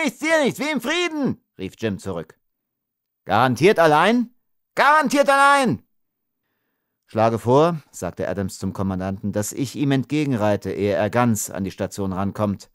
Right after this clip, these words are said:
und ihm ein bisschen auf den Zahn fühle.“ „Gut, reite. Worauf es ankommt, dass wir nicht aufgehalten werden und dass der Kerl nicht merkt, wie viele wir sind und was wir vorhaben. Sieh zu, dass du ihn draußen gleich ganz erledigen kannst.“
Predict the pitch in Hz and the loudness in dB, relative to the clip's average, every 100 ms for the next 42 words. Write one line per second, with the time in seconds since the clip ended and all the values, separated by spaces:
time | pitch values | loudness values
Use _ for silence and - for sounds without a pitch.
0 | _ _ _ _ _ _ _ 87 113 113 | _ _ _ _ _ _ _ -8 -2 0
1 | 117 - 127 113 110 - 135 143 123 101 | -2 -4 -6 -4 -4 -2 0 0 -2 -4
2 | 98 85 71 - _ _ _ _ _ _ | -4 -6 -10 -16 _ _ _ _ _ _
3 | _ 104 110 - _ _ 73 95 - 67 | _ -4 -4 -6 _ _ -6 -6 -6 -14
4 | _ _ _ _ _ _ _ 107 151 151 | _ _ _ _ _ _ _ 2 4 4
5 | 127 143 160 156 196 214 - _ _ _ | 2 2 0 2 2 0 -10 _ _ _
6 | _ - 123 - 160 160 - 156 - 120 | _ 0 0 2 2 2 2 0 2 2
7 | 117 110 107 117 101 92 90 98 123 127 | 2 0 2 0 0 -4 -6 -6 0 2
8 | 117 - 101 127 131 110 - 139 127 101 | 0 -4 0 0 0 -4 -2 0 0 -2
9 | 90 87 - _ _ _ - 82 98 107 | -2 -6 -8 _ _ _ -6 -2 0 0
10 | 117 127 113 - - _ _ _ _ _ | 2 2 2 -4 -12 _ _ _ _ _
11 | _ _ 104 120 - 131 123 110 117 107 | _ _ 0 0 2 4 4 2 0 2
12 | 110 113 107 104 101 - 113 95 87 80 | 2 2 0 0 0 0 -2 -2 -6 -6
13 | 78 78 82 76 - | -8 -8 -10 -10 -16